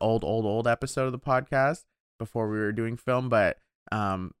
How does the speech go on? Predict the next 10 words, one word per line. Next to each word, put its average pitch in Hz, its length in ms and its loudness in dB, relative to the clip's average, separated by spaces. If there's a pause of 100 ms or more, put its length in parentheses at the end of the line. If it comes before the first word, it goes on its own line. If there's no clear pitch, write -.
(100)
the 117 120 -4
infamous 117 540 -6
argument 101 560 -2
over 104 180 -4
the 98 80 -4
metric 98 440 -4
in 104 100 -6
the 101 100 -6
imperial 101 520 -4
system. 135 560 -6